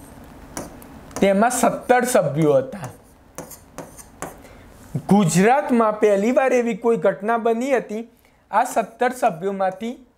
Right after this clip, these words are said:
આઠ સભ્યો પ્રજા દ્વારા ચૂંટાયેલા હતા.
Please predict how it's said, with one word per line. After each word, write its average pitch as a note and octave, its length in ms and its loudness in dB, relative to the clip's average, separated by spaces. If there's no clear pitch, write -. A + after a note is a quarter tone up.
આઠ A#3+ 280 -2
સભ્યો G3+ 520 -4
પ્રજા G3+ 420 0
દ્વારા G3 460 0
ચૂંટાયેલા F3 840 -4
હતા. C3+ 300 -8